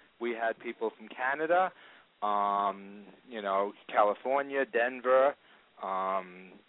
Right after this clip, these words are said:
Texas. Um, a lot of people came from all over the place.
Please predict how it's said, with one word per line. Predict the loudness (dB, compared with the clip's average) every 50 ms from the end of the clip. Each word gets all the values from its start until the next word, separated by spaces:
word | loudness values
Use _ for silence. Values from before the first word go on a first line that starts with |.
| -4 -2
Texas. | -2 -2 -2 -4 -4 -2 0 0 0 -2 -4 -6 _ _ _ _ _ _ _ _ _ _ _ -20 -20 -16 -10
Um, | -8 -4 -4 -2 -2 -2 -2 -4 -6 -10 -16 -20 -20 _ _ _ _ _ -8
a | -6 -6 -4 2
lot | 4 6 6 6
of | 6 2
people | -2 -6 -8 -6 -8 -10
came | -8 -8 -8 -8 -10 -8
from | -6 -6 -6 -6 -10 -8 -2
all | 2 4 4 4
over | 4 2 -2
the | -6
place. | -6 -8 -8 -8 -4